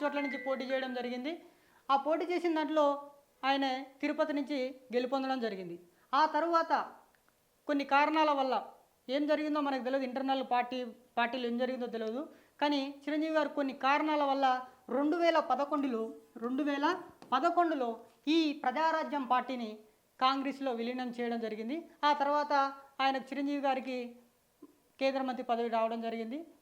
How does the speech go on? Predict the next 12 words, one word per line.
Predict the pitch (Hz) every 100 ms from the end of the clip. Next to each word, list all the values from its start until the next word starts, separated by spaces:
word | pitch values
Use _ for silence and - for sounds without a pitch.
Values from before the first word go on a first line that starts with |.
| _
కొన్ని | 302 320
రోజుల | 320 349 370
తర్వాత, | 349 294 285 262 202 - _ _
ఇదే | 277 349 349 349
చిరంజీవి | 311 311 320
గారు | 302
కొన్ని | 277 285 277
రోజుల | 320
తర్వాత | 320 311 294
కాంగ్రెస్లో | 285 277 302 311 302
ఉన్నట్టుగా | 269 269 294 302 269
ఉండి, | 254 262 247